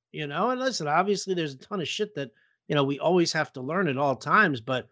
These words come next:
when you figure it out and you just, and you bring your natural self to the show, that's,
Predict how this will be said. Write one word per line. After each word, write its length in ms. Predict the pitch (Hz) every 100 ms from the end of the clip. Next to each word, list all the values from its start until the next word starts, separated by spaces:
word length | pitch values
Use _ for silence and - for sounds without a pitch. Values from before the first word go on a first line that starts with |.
| _ _
when 160 | - 143
you 100 | 254
figure 460 | - 262 240 220 180
it 100 | 180
out 280 | 165 127
and 120 | 143 151
you 120 | 139
just, 360 | 139 185 -
and 160 | 147 147
you 80 | 131
bring 500 | 117 139 180 208 208
your 180 | 151 135
natural 800 | 139 147 156 160 - 175 170 160
self 540 | - 165 135 117 - - _ _ _ _ _
to 140 | - 143
the 100 | 139
show, 380 | - 139 123 110
that's, 640 | 113 139 139 143 - -